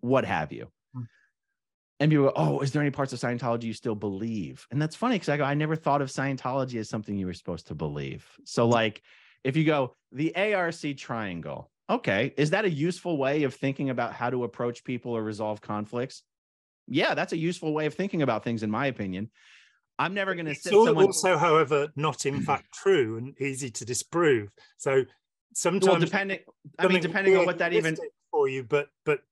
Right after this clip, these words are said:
Speaker 2: the reality is that if you increase communication,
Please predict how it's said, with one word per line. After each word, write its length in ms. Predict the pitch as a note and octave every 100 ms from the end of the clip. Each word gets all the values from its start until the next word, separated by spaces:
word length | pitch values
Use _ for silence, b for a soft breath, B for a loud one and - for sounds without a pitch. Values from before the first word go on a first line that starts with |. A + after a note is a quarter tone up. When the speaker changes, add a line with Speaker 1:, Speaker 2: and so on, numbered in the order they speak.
| _
Speaker 2:
the 100 | -
reality 560 | C3 F3+ F#3+ D3+ - C#3
is 160 | C#3 A#2
that 140 | C3+
if 200 | D3+ -
you 140 | D3+
increase 520 | D3 C#3+ - G3+ G3 -
communication, 1000 | D#3+ D#3 C#3+ - F#3 F#3+ E3+ D3 A#2